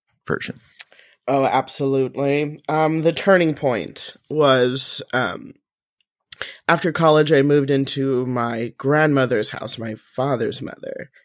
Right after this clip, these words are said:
Speaker 2: She invited me to move into her house, and I had just gotten, uh, my job at Old Navy, transferred down to Seattle, and I was gonna, like, do theater in Seattle, and that was the thing.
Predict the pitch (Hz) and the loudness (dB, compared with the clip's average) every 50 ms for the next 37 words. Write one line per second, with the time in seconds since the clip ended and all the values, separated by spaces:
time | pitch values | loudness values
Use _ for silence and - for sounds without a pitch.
0 | _ _ - - - 214 214 190 156 156 143 131 131 131 127 120 120 - 123 123 | _ _ -4 0 6 6 6 6 8 6 6 6 4 4 2 0 -2 -2 -4 -4
1 | 117 113 117 117 117 - - 107 104 113 135 151 170 - - 233 - - - - | -4 -4 -4 -4 -6 -4 -4 -4 -4 -4 -4 -6 -8 -8 -8 -8 -6 -6 -6 -8
2 | - - - - - - - - 143 147 143 135 131 143 139 - 131 120 120 120 | -10 -14 -18 -16 -16 -14 -4 2 4 6 6 6 4 2 0 0 0 0 0 0
3 | 120 123 123 120 120 113 104 - 131 127 120 117 123 120 117 117 123 123 120 120 | -2 -2 0 0 0 0 -2 0 0 -2 0 2 2 2 2 2 2 2 2 2
4 | 131 127 120 120 123 123 127 127 - - 113 110 123 - - 113 110 104 92 92 | 2 2 0 2 0 0 -2 -2 -2 0 0 0 0 0 -4 -4 -4 -2 -4 -4
5 | 107 - - 131 117 127 131 147 160 185 190 185 180 180 175 170 - _ _ _ | -4 -6 -10 -8 -6 -2 -2 0 2 2 4 4 4 4 2 0 -4 _ _ _
6 | _ _ _ _ _ _ _ _ _ _ _ _ _ _ _ _ _ _ _ _ | _ _ _ _ _ _ _ _ _ _ _ _ _ _ _ _ _ _ _ _
7 | - - 143 143 143 135 131 135 131 131 127 127 131 131 123 - - 135 127 123 | 0 2 4 6 6 6 6 6 4 4 6 4 4 2 2 2 2 2 2 2
8 | 120 120 120 120 127 127 117 120 120 117 123 - - 131 131 147 139 139 139 - | 2 2 0 0 -2 0 0 0 0 0 -4 -10 -10 -2 4 4 4 4 4 2
9 | 131 127 127 117 110 113 104 92 90 - - - - 127 135 131 - 131 120 117 | 0 0 2 2 0 0 -2 -4 -6 -6 -8 -12 -6 -4 -4 -2 -2 -2 -2 -2
10 | 110 110 110 117 107 95 98 110 - - 101 107 - 113 - - - - - | -4 -6 -6 -6 -8 -8 -8 -8 -8 -8 -10 -8 -8 -8 -8 -8 -8 -14 -16